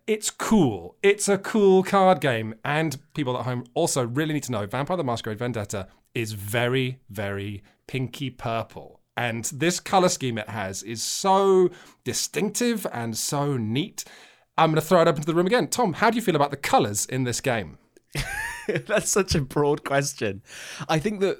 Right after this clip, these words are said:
Speaker 2: the art in the game in general is pretty gorgeous, and I think that the way that each faction seems to have, I don't know if I've played enough of the factions to really determine whether this is entirely true,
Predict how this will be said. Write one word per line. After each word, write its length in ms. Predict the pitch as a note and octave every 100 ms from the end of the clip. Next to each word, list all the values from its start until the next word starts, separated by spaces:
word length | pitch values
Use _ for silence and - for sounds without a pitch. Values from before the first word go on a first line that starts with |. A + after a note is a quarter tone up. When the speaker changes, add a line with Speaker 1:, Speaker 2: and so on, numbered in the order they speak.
| _
Speaker 2:
the 380 | C#3 C3+ C#3 D3+
art 320 | C3 C3 D#3
in 120 | C#3 B2
the 80 |
game 260 | A2+ A2+ A2
in 120 | G#2+
general 420 | A2 A2+ A2+ G2 -
is 320 | G2 F#2 - _
pretty 440 | - - C3 C3+ A#2
gorgeous, 640 | A2+ A2 G#2+ G2+ F2+ - -
and 140 | A2+
I 60 | A2
think 240 | B2 -
that 120 | B2+
the 80 | D3
way 240 | C3 F3
that 160 | F#3+ F#3 D3
each 460 | D#3 - - - -
faction 600 | - C#3+ - - A2+ G2+
seems 360 | - C#3+ C#3
to 60 | C#3
have, 480 | B2 A#2+ A2 - -
I 240 | A#2+ A#2+ A2+ _ - -
don't 160 | D3+
know 80 | D#3
if 80 | B2
I've 100 | A#2
played 180 | A#2 A2+
enough 220 | A#2 -
of 60 | G2+
the 80 |
factions 400 | G2+ A2+ - G#2 -
to 120 | G2+
really 280 | A2 G#2 G2+
determine 400 | G#2 G#2+ G#2 G2+
whether 160 | G2
this 120 | G#2
is 120 | A2 C3
entirely 420 | D#3 B3+ F#3 G#2
true, 240 | - F#2+